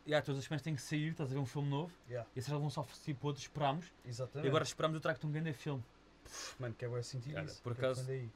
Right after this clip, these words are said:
Speaker 1: isto é um filme, isto é um filme, imagina, que é sábado à tarde,
Speaker 2: Uh.
Speaker 1: sábado às três, dá um filme, é, tem que ser um filme de uma hora e meia curtinho, porque a seguir dá o Hobby, estás a ver? E depois
Speaker 2: Ok,
Speaker 1: é, e depois
Speaker 2: ok.
Speaker 1: é, é o jornal.
Speaker 2: Yeah.
Speaker 1: Então metem um filme de comédia romântica, meio merda,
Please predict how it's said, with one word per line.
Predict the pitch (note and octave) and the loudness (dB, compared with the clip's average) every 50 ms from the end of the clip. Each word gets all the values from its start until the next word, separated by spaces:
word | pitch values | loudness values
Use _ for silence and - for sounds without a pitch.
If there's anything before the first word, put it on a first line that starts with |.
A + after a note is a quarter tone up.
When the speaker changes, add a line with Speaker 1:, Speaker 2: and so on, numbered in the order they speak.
| - - | -10 -10
Speaker 1:
isto | C#3 - - | -8 -4 -2
é | D3 | -2
um | C#3+ | -2
filme, | B2 - - D3+ D3+ D3 D3 C#3 - - - - - - - - - - - - - - - - - - - - - - - - - - - - - - | -2 -2 -2 -2 -2 -2 -4 -6 -8 -12 -16 -20 -20 -20 -20 -20 -20 -20 -20 -20 -20 -20 -20 -20 -20 -20 -20 -20 -20 -20 -20 -20 -20 -20 -20 -16 -10 -2
isto | - - | 2 4
é | F3+ | 4
um | F3+ | 4
filme, | F3 - F#3 F#3+ | 4 4 2 2
imagina, | F#3 F3 F3 E3 D3+ D#3 C#3 B2+ A#2+ | 2 4 4 4 4 4 4 4 2
que | - - D3 | 2 2 4
é | C#3 C3+ C3 | 4 4 4
sábado | A2+ - - E3 D3+ D#3 D3+ | 4 4 4 6 6 8 6
à | D#3+ D3 | 6 6
tarde, | - - E3 F3 G3+ - - - - - - - - - - - - | 6 6 4 4 4 0 -6 -16 -20 -20 -20 -20 -20 -20 -20 -8 -4
Speaker 2:
Uh. | E3+ E3+ F#3 F3+ E3+ D#3 C#3 B2 A2+ - - | -2 2 4 4 4 4 2 0 -4 -6 -6
Speaker 1:
sábado | - - D#3+ D#3 D#3 E3 D#3+ | 4 6 8 8 10 10 8
às | D#3+ - - | 6 6 4
três, | - D#3+ F3 F#3+ G3 - - - - - - - | 0 0 0 0 -2 -6 -10 -16 -20 -20 -12 0
dá | D#3 D3+ D#3 | 4 6 6
um | D#3 | 6
filme, | C#3 - - - E3 E3 F3 F#3+ G3 G3+ - - | 6 2 -2 -2 0 0 0 -2 -4 -8 -6 -4
é, | D#3 D#3+ | -2 -2
tem | D#3 - F3 E3 | -2 -2 -4 -4
que | - | -2
ser | F#3+ | -2
um | F#3 | -2
filme | - - F#3 F3+ | -2 0 0 2
de | E3+ | 2
uma | F3 F3+ F3+ | 4 6 6
hora | F3 E3+ | 6 6
e | E3+ | 6
meia | E3+ E3+ E3 | 4 2 2
curtinho, | - - D#3 C#3 - F3 F3 | 0 -2 -4 -4 -2 -2 -4
porque | - - - E3+ | -2 -2 -2 -2
a | |
seguir | - - D#3+ | -2 0 4
dá | D3+ E3 | 4 6
o | D#3 | 6
Hobby, | C3 D3+ D3 C3 B2+ | 6 6 6 6 4
estás | A#2 B2+ B2 A#2 | 2 -2 -2 -2
a | B2+ | 0
ver? | B2 C#3 D3+ | 0 0 0
E | E3 | 2
depois | D3 C3+ C#3 C3 | 2 2 4 4
Speaker 2:
Ok, | D3 | 6
Speaker 1:
é, | C3 C#3+ C#3 | 6 6 4
e | C3+ | 2
depois | C#3 - C#3 C#3 C3 | 2 0 0 2 4
Speaker 2:
ok. | C#3+ C3 | 4 4
Speaker 1:
é, | B2 - B2+ B2 C#3 | 4 4 2 -2 -2
é | |
o | C3+ | -2
jornal. | B2 C3 C3+ B2+ A2+ A2 - - | 0 0 0 -2 -2 -4 -6 -4
Speaker 2:
Yeah. | - B2 A#2+ A2+ - - | -2 -2 -2 -2 0 2
Speaker 1:
Então | D3+ G3 | 4 6
metem | G#3 A3 G#3+ G#3+ G#3+ | 6 6 4 2 0
um | |
filme | - - G#3 G#3 G3+ F#3 | 0 2 0 0 0 0
de | - | -2
comédia | - G3+ F#3 G3 F#3+ | -2 0 0 2 2
romântica, | F#3+ F#3+ F#3+ F#3+ F3 E3 - | 2 2 2 2 2 0 -2
meio | D#3 D#3 D#3 D3+ | 0 0 0 2
merda, | D#3+ E3+ F3 E3 D3+ D#3+ D#3+ D#3+ | 4 4 4 4 4 2 -2 -2